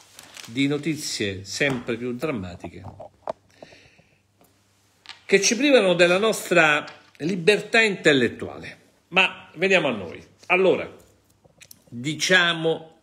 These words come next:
a tutti i cittadini, lo diciamo soprattutto nei confronti del personale della sanità, della scuola, ai pubblici dipendenti.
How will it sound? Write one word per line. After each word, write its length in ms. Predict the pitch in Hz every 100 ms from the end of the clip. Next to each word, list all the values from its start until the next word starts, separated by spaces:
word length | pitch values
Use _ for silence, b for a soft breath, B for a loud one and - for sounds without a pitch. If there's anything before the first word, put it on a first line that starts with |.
| _
a 260 | - - - _
tutti 880 | - 180 - - - 160 156 - _ _ -
i 100 | 151
cittadini, 540 | 160 151 160 139 101 - - - - B B B
lo 140 | - 123
diciamo 360 | 139 196 180
soprattutto 1200 | 165 - 180 165 156 - 175 - - 170 160 160
nei 120 | 135 143
confronti 420 | 147 156 156 156
del 140 | 147
personale 600 | 151 147 - 151 151 147
della 220 | 143 151 147
sanità, 760 | - 143 143 147 139 - - _ _ _ B B B B B B
della 220 | - 139 143
scuola, 460 | - 147 143 117
ai 80 | 117
pubblici 420 | 202 156 156 -
dipendenti. 680 | 147 147 143 143 113 92 -